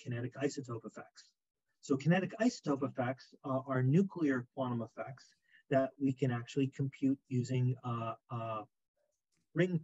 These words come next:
polymer path integral molecular dynamics. So we created an additional interface between Deep M D Kit, amber, and, uh, uh, the I py software, uh, which allowed us to have access to, to interesting methods like the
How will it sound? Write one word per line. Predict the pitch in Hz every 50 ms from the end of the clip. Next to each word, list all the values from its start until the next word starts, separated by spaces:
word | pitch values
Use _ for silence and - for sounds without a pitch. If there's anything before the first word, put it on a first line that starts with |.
| -
polymer | - 131 127 127 127 127 123 127
path | - - 139 131 131 -
integral | 135 127 123 123 123 123 123
molecular | 120 117 117 117 - 123 120
dynamics. | 113 120 120 127 131 131 123 120 - - - - - _ _ _ - - - - - _
So | - - 156
we | 156 151
created | - - 185 180 180 175 170 165 156
an | 151 143 139
additional | 143 143 143 214 240 - - 220 175 165 - -
interface | 170 185 180 180 151 - 143 143 143 139 - -
between | 139 123 - - 147 143 139 135
Deep | 123 147 165 165 - -
M | 151 151
D | 147 151 - -
Kit, | - 151 147 139 - _ _ -
amber, | 143 143 151 151 139 139 135 139 135 - -
and, | 139 131 131 127 127 123
uh, | 127 120 120 120 120 - _ _ - -
uh, | 127 123 117 113 117 120
the | 127 127 -
I | 147 170 208 -
py | - - 127 120 117
software, | 123 - 135 117 113 - _ - 120 113 123 147 156 _ - - - - - _
uh, | - 131 127 123 123 120 123
which | 127 135 135 131 -
allowed | 135 127 127 131 139 139
us | 135 127 -
to | - 131
have | 131 131 127 - - 139
access | 127 123 - - 143 135 127 123
to, | - - 131 127
to | 127 - - 135 123 131 -
interesting | 139 139 139 147 135 - - 143 135 127
methods | 123 127 135 127 135 135 135 131 127 - - _ - - -
like | - 123 127 -
the | 135